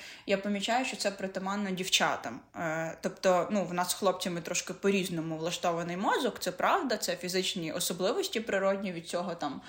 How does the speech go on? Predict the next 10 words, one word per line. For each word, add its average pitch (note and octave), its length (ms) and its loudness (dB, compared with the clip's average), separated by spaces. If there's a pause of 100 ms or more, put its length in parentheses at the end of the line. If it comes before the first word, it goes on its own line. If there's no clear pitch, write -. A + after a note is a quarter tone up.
(400)
е, F3 340 -2
ну, F3 240 -4 (220)
нікуди G3 520 0
не E3+ 340 -4
дітися. G#3 600 -2 (460)
Е, F3 320 4 (140)
і G3 600 0 (120)
от F#3+ 360 0
дійсно G3+ 680 0 (120)
це F#3 420 2